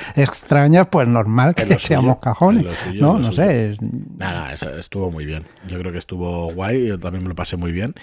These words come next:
Speaker 1: Ujú.
Speaker 2: Y el final, pues otra cosa que yo quería probarlo porque es, es,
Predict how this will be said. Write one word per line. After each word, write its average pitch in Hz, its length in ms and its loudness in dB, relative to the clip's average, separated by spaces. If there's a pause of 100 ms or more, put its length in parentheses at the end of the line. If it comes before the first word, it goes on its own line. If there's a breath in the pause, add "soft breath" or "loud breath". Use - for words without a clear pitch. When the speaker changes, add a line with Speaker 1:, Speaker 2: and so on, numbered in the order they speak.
(160 loud breath)
Speaker 1:
Ujú. 117 400 0
Speaker 2:
Y 147 120 2
el 127 100 4
final, 113 280 -2
pues 127 200 -2
otra 123 600 2
cosa 147 460 2
que 104 300 -2
yo 101 100 -2
quería 113 180 2
probarlo 123 440 2
porque 98 480 -4
es, - 160 -12
es, - 500 -12